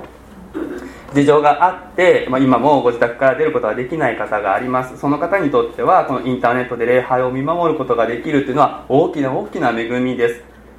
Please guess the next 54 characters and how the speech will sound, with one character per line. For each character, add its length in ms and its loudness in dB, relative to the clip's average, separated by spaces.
け 80 2
れ 80 4
ど 100 0
も、 340 2
家 260 2
を 240 0
出 160 -4
て、 540 -2
日 280 -6
常 180 0
を 180 -2
離 320 0
れ 80 0
て、 600 -2
神 240 0
礼 180 2
拝 200 -4
の 100 -6
た 140 -8
め 100 -6
だ 140 -2
け 100 -6
に 80 -4
整 320 -6
え 60 -2
ら 80 2
れ 100 2
た 160 2
場 160 -2
に 160 -4
来 240 -6
る 220 -8
と 60 -12
い 100 -10
う 60 -18
こ 120 -8
と 100 -16
で、 320 -6
人 200 -2
の 120 -4
心 400 -2
は 480 2
大 220 2
い 60 -2
に 120 -2
助 120 -2
け 120 0
ら 120 2
れ、 460 -2
慰 400 -6
め 240 -2
ら 160 -10
れ 140 0
る。 240 -2